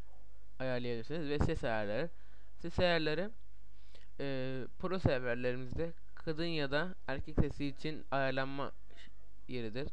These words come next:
Top on beşi sıfırlayabilirsiniz. Buradan silahları yasaklayabilirsiniz. Burada üst, e, serverde üst tarafta geçen reklamlar.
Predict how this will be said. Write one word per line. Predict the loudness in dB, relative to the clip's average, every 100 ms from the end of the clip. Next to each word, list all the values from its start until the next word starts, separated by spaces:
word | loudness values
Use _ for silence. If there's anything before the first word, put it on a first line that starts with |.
| -2
Top | -2
on | 0 0
beşi | 0 0 -2 -2
sıfırlayabilirsiniz. | -2 -2 0 0 0 0 0 0 -2 -2 -2 -2 -2 -2 -2 -2 -2 -2 -2 -2 -2 -2
Buradan | 0 2 2
silahları | 2 2 2 0 2
yasaklayabilirsiniz. | 4 2 0 -2 0 -2 -2 -2 -2 -2 -2 -2 -2 -2
Burada | -2 0 2 0 -2
üst, | -2 -2 -2 -2 -2 -2
e, | -2 2
serverde | 6 6 6 2 0
üst | 0 0
tarafta | -2 0
geçen | -2 0 0 0
reklamlar. | 0 -2 -2 0 0